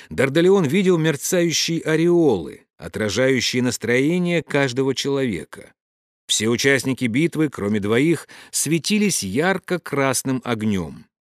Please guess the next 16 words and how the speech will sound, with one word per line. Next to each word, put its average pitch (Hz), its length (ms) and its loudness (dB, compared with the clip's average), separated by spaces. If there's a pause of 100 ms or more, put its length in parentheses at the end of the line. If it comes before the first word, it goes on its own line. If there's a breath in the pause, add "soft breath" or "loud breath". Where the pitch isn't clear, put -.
(420)
Офицер 196 640 -2 (300)
излучал 139 600 0
голубизну 151 800 2
гармонии, 95 920 -2 (100)
а 92 100 -4
нездешний — 135 880 -2 (340)
пурпур 139 640 -2
сдерживаемой 98 960 -2
ярости. - 840 -8 (680 loud breath)
Всё 110 240 -2
больше 139 400 4
вагрийцев 139 600 2
взбирались 120 600 0
на 113 100 -2
восточную 123 560 -2
стену, 104 560 -2